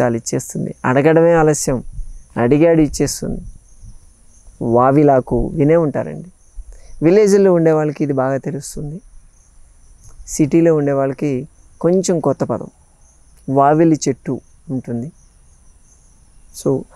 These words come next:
దాన్ని మనం పెయిన్స్‌కి బాగా వాడుకోవచ్చు. ఇది వావిలి ఆకు. So, మా ఆశ్రమంలో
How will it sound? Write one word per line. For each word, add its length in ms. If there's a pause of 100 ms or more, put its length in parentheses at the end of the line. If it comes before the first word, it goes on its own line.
(300)
దాన్ని 340
మనం 340 (400)
పెయిన్స్‌కి 460
బాగా 280
వాడుకోవచ్చు. 800 (1120)
ఇది 300 (920)
వావిలి 340
ఆకు. 280 (420)
So, 160
మా 100
ఆశ్రమంలో 760